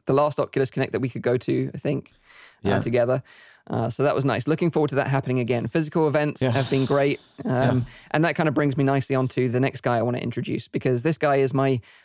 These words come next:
Speaker 1: my E G X buddy. He's, uh,
Speaker 2: <laughs>
Speaker 1: the real life Energizer Bunny, and he just doesn't know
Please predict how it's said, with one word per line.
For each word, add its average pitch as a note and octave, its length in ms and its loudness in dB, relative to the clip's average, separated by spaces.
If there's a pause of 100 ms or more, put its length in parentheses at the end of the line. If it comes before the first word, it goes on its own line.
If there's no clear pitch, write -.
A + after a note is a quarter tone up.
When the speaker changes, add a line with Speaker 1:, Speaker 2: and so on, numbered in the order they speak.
Speaker 1:
my C3 160 0
E D3+ 140 0
G C3 180 0
X - 180 -2
buddy. - 380 -2 (220)
He's, C#3 340 0
uh, C3 300 4 (200)
Speaker 2:
<laughs> - 200 -8
Speaker 1:
the C#3+ 80 2
real E3 240 2
life D3+ 380 2
Energizer C#3+ 500 2
Bunny, C#3 380 0 (100)
and B2 140 -2
he A#2+ 60 -2
just B2+ 180 -4
doesn't B2+ 200 -4
know B2 360 0